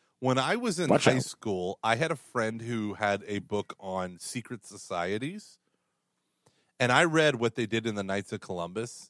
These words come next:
Speaker 1: and it involved, like, nudity and stuff. And then I became a knight, and I was like,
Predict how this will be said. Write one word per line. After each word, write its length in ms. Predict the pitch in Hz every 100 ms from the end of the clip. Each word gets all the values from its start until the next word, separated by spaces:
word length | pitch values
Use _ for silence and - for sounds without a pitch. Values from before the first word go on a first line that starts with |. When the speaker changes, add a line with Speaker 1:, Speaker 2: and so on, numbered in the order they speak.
| -
Speaker 1:
and 120 | 107
it 100 | 107
involved, 420 | 104 92 98 87
like, 200 | 95 87
nudity 680 | 87 87 90 95 107 113 123
and 160 | 135 143
stuff. 380 | - 139 156 - _ _ _ _ _ _ _ _ _
And 160 | 139 139
then 120 | 196
I 100 | 240
became 540 | 196 151 - 131 123 143
a 40 |
knight, 380 | 170 170 190 - _ _ _ _ _ _ -
and 80 | 123
I 60 | 123
was 140 | 113
like, 260 | 110 90